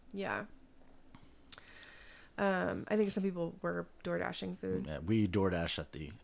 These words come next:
Speaker 2: E D R
Speaker 1: Yeah,
Speaker 2: all the time,
Speaker 1: but,
Speaker 2: but, yeah.
Speaker 1: um, we had never been there or done that, so we just did what they kinda had available, which, yes,
Speaker 2: Exactly.
Speaker 1: was the Italian restaurant they mass order from.
Speaker 2: Yep.
Speaker 1: Um,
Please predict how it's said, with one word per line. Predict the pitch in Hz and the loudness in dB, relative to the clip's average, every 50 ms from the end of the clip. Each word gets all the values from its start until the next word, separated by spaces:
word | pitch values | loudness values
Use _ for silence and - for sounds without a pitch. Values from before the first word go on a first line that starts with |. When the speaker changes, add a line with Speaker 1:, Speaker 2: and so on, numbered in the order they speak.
| - - | -8 -4
Speaker 2:
E | 90 85 | -4 -2
D | 78 80 76 76 | 0 0 -2 -2
R | 139 - - - - - | -4 -6 -8 -10 -10 -8
Speaker 1:
Yeah, | 196 196 196 190 180 180 185 | -4 -2 -2 0 0 0 -2
Speaker 2:
all | 180 | -2
the | - | -4
time, | - - - - - - | -6 -6 -6 -6 -4 -2
Speaker 1:
but, | - 185 180 - - - | 0 0 0 0 -2 -2
Speaker 2:
but, | - - | -2 -2
yeah. | 90 87 78 | -2 -2 -2
Speaker 1:
um, | 73 - 202 196 - - - | -4 -4 -6 -8 -10 -10 -2
we | 196 196 | 0 2
had | 196 185 | 2 2
never | 180 175 170 180 170 170 - - - - - - - - _ - - - - - - - - 196 180 - | 2 0 -2 -2 -2 -2 -4 -8 -16 -20 -20 -20 -20 -20 _ -20 -20 -20 -16 -16 -16 -14 -14 -16 -10 -8
been | - 175 170 170 | -6 -4 -4 -2
there | 175 175 175 | -2 -4 -4
or | 170 | -4
done | 175 170 180 | -4 -4 -4
that, | 185 185 - | -4 -6 -4
so | - 190 180 | -4 -2 -2
we | 175 180 175 170 - - | -2 -2 -4 -4 -8 -8
just | - 175 165 - - - | -8 -8 -8 -8 -8 -8
did | 175 175 - | -8 -6 -6
what | - - - - | -6 -8 -6 -6
they | 185 180 | -8 -8
kinda | - - 180 175 | -6 -6 -6 -4
had | 170 170 170 170 | -2 -2 -2 -2
available, | 175 190 190 175 175 175 175 175 175 | -2 -2 -2 -2 -4 -4 -4 -6 -6
which, | 175 175 165 156 | -6 -4 -4 -2
yes, | - - 147 - | -2 -2 -2 -2
Speaker 2:
Exactly. | - - 180 | -2 -2 -2
Speaker 1:
was | 180 175 170 - | -2 -2 -2 -4
the | - 180 175 175 175 - - - - - - - - - | -4 -4 -4 -4 -4 -6 -10 -14 -18 -18 -18 -16 -14 -10
Italian | - - - - 180 175 170 170 | -8 -6 -2 0 0 2 2 2
restaurant | 170 170 - - 185 180 | 0 -2 -2 -4 -4 -2
they | 180 180 170 | -2 -2 -2
mass | 165 165 175 165 - | -2 -2 -4 -4 -6
order | - - - - - | -6 -6 -6 -6 -8
from. | 190 - - - 196 196 - - - - - | -6 -6 -6 -6 -6 -8 -10 -12 -16 -10 -6
Speaker 2:
Yep. | 85 82 - - - - - - - - - - | -6 -6 -6 -8 -14 -20 -20 -20 -20 -12 -2 4
Speaker 1:
Um, | 196 208 202 196 185 175 165 165 175 180 | 6 8 8 8 6 4 2 0 -4 -6